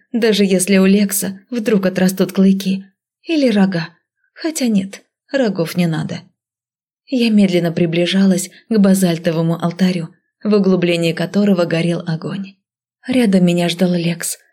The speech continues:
а напротив жрец, облаченный в черно-красные одежды. Сквозь красную вуаль атмосфера казалась зловещей, словно напитанная кровью. Зато она скрывала мою глупую счастливую улыбку, неизменный атрибут без пяти минут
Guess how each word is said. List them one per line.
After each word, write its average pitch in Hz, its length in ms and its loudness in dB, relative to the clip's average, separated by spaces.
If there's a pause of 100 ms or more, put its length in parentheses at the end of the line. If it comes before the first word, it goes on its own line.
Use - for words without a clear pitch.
а 247 100 0
напротив 170 540 0
жрец, 190 420 2
облаченный 175 480 2
в 165 80 -4
черно-красные 170 800 -2
одежды. 175 560 -2 (340)
Сквозь 196 380 0
красную 185 520 0
вуаль 190 420 2 (200)
атмосфера 240 640 0
казалась 170 440 0
зловещей, 165 840 -2 (320)
словно 196 420 2
напитанная 180 680 2
кровью. 170 580 -4 (260)
Зато 254 360 0
она 208 120 2
скрывала 190 520 2
мою 185 200 4
глупую 185 380 0
счастливую 190 600 0
улыбку, 196 560 -2 (280)
неизменный 220 640 4
атрибут 175 560 -2
без 175 220 -2
пяти 180 400 -4
минут 175 420 2